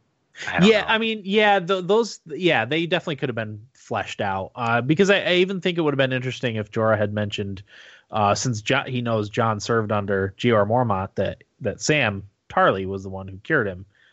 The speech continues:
Speaker 1: Yeah.
Speaker 2: Uh, you know, Jorah does know that he is from the Wall, uh, 'cause he, uh, the reason why he attempted to cure Jorah was because it was Jeor Mormont's son. So,
Speaker 1: Right. Yeah.
Speaker 2: yeah, I would have liked to seen that, that connection.
Speaker 1: No
Speaker 2: Definitely.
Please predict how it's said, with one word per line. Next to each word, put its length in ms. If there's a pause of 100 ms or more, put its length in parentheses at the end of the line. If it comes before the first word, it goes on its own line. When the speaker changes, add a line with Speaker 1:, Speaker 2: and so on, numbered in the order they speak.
Speaker 1:
Yeah. 260
Speaker 2:
Uh, 40
you 140
know, 120
Jorah 320
does 240
know 260
that 120
he 300
is 320
from 200
the 60
Wall, 440 (480)
uh, 180
'cause 200
he, 360
uh, 100
the 140
reason 300
why 300
he 440
attempted 500
to 60
cure 260
Jorah 300
was 160
because 440
it 140
was 360 (560)
Jeor 300
Mormont's 440
son. 260 (220)
So, 200
Speaker 1:
Right. 200 (580)
Yeah. 120 (600)
Speaker 2:
yeah, 160
I 20
would 120
have 120
liked 180
to 80
seen 280
that, 260 (220)
that 260
connection. 540 (720)
Speaker 1:
No 100
Speaker 2:
Definitely. 120